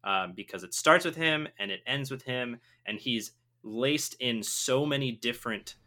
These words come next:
episodes, if you will, of this story, um, and he's integral to the story in basically every way. And it kind of made me think just now about, um, you know, in addition to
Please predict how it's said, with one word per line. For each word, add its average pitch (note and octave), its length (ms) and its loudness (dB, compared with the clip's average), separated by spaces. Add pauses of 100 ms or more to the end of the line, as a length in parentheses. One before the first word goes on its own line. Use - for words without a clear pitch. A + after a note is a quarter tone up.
(340)
episodes, A#2+ 640 4
if A2 120 -4
you G#2 120 -4
will, G2+ 280 0
of F#2+ 220 -4
this G2 180 -6
story, F2+ 560 -6 (380)
um, F2+ 480 -4 (380)
and G#2 360 -2
he's A#2 360 -6
integral C3 380 0
to - 120 -8
the G#2 80 -10
story G#2 440 -2
in F#2 140 -10
basically B2+ 480 -2
every F#2+ 280 -8
way. F2+ 320 -10 (560)
And C3 340 0 (240)
it - 240 -6
kind F3 420 -2
of D3+ 200 -2
made C#3 320 -2
me C3 100 -2
think C3+ 320 -4
just - 260 -6
now C#3 380 0
about, G#2+ 720 -2 (800)
um, G2+ 800 -2 (880)
you A#2+ 120 -6
know, A2 320 -2
in A#2+ 140 -4
addition B2 460 -2
to A2+ 380 -2